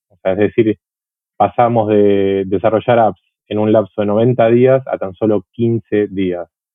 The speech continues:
Esa tecnología, bueno, fue, fue desarrollada dentro de la empresa, fue un, fue un desarrollo en el que yo también estuve al frente junto a los líderes de, de productos. Y esto llamó obviamente rápidamente la, la atención de, de nuestros inversores holandeses, ¿no?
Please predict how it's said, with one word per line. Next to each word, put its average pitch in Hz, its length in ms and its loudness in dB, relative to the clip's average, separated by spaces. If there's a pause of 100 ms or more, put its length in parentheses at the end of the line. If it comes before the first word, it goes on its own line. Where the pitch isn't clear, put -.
(340)
Esa 101 120 -4
tecnología, 104 560 2
bueno, 98 400 -2
fue, 98 260 -2
fue 104 140 -4
desarrollada 101 420 -2
dentro 104 180 -2
de 98 80 -2
la 101 40 -6
empresa, 127 640 0
fue 98 120 -8
un, 92 100 -10
fue - 160 -10
un 101 60 -4
desarrollo 98 260 -4
en 98 80 -4
el 90 80 -8
que 92 120 -6
yo 104 60 -8
también 101 240 -4
estuve 107 240 -2
al 92 80 -4
frente 110 380 -4
junto 95 480 -8 (400)
a 92 60 -2
los 90 140 -2
líderes 104 400 2
de, 92 360 -6
de 98 180 -10
productos. 131 720 0 (480)
Y 127 80 2
esto 131 140 2
llamó 131 240 2
obviamente 135 400 0
rápidamente 127 640 0
la, 107 220 2
la 101 160 -4
atención 104 580 -2
de, 95 520 0
de 98 120 -4
nuestros 98 320 -8
inversores 101 500 -2
holandeses, 123 500 0
¿no? 147 300 -4